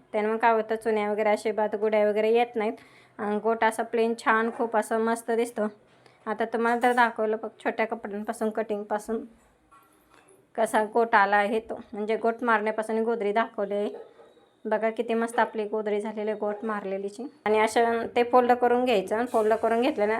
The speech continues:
आणि ज्यावेळेस साडीचे साईडचे जे दोरे वगैरे निघतात ना, ते अजिबात निघत नाही. आणि तशाच प्रकारे मी परत डबल टिपा मारते आणि ते कोणे असतात ना, ते पूर्ण बंद करून घ्यायचे अशा प्रकारे.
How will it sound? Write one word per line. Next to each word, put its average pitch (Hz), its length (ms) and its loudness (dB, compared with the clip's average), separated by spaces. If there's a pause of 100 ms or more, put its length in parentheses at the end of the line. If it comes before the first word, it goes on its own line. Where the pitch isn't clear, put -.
आणि 208 180 -4
ज्यावेळेस 226 220 2
साडीचे 220 420 4
साईडचे 214 360 0
जे 226 220 -2
दोरे 214 320 6
वगैरे 214 180 2
निघतात 220 320 -2
ना, 196 100 -4
ते 202 120 -2
अजिबात 202 400 0
निघत 214 300 -2
नाही. 208 140 -10 (500)
आणि 214 300 2
तशाच 247 260 0
प्रकारे 247 320 2
मी 233 160 4
परत 233 300 4
डबल 233 260 4
टिपा 240 260 0
मारते 226 440 0 (2500)
आणि 214 260 -4
ते 247 60 4
कोणे 233 320 4
असतात 233 260 2
ना, 214 120 0
ते 202 100 -2
पूर्ण 220 360 -2
बंद 214 220 2
करून 220 300 0
घ्यायचे 220 260 0
अशा 196 200 0
प्रकारे. 196 420 -2